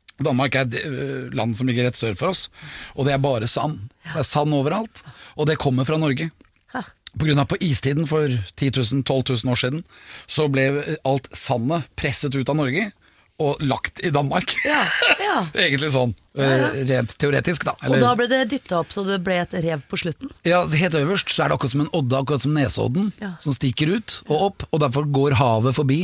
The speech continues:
Speaker 1: i strøm, og det, og det lager sånn at Skagens rev, det flytter litt på seg hele tiden.
Speaker 2: Å ja.
Speaker 1: Så noen ganger er det litt lenger mot øst, og andre ganger er det lenger mot vest.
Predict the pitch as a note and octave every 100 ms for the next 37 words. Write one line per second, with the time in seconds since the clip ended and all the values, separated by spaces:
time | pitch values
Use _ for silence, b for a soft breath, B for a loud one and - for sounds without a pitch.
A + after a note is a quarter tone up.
0 | - C3 - D3 F#3 - C#3+ C#3+ - C3
1 | C#3 D3 C3 D3 D3 C#3+ A2+ F#2 A2+ D3+
2 | - B - C3 C3+ C3 - G#2+ B2 C#3+
3 | C3 C#3 D#3 - B - C3+ E3 E3 -
4 | C3 A#2 A#2 A#2 D3 C#3 E3 F#3+ - _
5 | A#3+ F#4+ F#4+ - B B B - F#3 E3
6 | D3 F#3+ C#3+ C#3+ C#3 C3 B2 B2+ C#3 F3
7 | - - - E3 D3+ D#3+ F3 F3 F3 F#3
8 | F#3 - - -